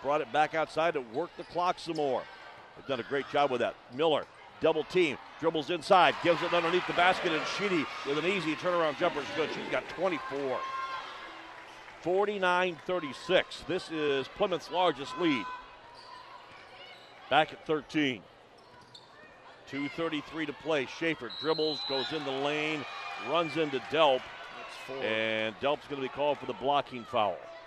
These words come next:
Speaker 2: You know, Brian.
Speaker 1: Oh, wait a minute. They did not call it on Delp?
Speaker 2: That was Delp.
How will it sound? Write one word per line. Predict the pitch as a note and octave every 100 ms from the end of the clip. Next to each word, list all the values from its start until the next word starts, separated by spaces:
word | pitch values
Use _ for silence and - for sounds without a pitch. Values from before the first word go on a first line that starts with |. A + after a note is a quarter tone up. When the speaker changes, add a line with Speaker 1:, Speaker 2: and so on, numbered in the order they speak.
| - - - - - -
Speaker 2:
You | D#3+
know, | E3+
Brian. | C#3 D#3 E3 D#3
Speaker 1:
Oh, | F#3 G#3 C3+
wait | F#3 G#3+
a |
minute. | B2 F#2+ - - - - - - - - - - - - - - - - - - - - - - - - - - - -
They | B2+
did | B2+
not | C3+ G3+ -
call | F3+ G3 G#3
it | F3
on | F#3+ G#3+ A3+ F#3+ - -
Delp? | C3 D#3+ A#3+ - - - - - - - - - -
Speaker 2:
That | C3
was | F3 B2 A#2+
Delp. | D#3 D#3+